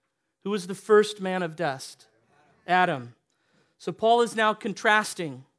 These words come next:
his Toontown with the natural world. The first man was from the earth, a man of dust. The second man is from heaven. And who is the second man? Jesus.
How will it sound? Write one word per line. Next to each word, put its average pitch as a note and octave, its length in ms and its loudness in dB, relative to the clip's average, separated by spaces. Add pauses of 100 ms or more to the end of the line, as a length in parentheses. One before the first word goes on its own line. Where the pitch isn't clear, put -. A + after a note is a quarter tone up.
(920)
his D#3+ 180 -10
Toontown A3 840 -2 (240)
with F#3+ 160 -6
the G3 80 -4
natural G3+ 460 2
world. F#3+ 420 2 (520)
The F#3 100 -4
first B3+ 500 2
man A#3+ 340 4
was A#3 160 0
from A3+ 240 0
the A#3 140 -4
earth, A3+ 540 2 (500)
a F#3 80 -4
man G3+ 220 0
of G3+ 120 -2
dust. G3 480 0 (300)
The G3 80 -2
second C4 500 0
man A3+ 300 0
is A3 240 0
from A#3 200 -2
heaven. G#3 380 -2
And D#3 140 -8
who G#3+ 160 -4
is G#3+ 160 -8
the G#3+ 100 -10
second G3+ 380 -8
man? E3 360 -10 (800)
Jesus. G3 760 -6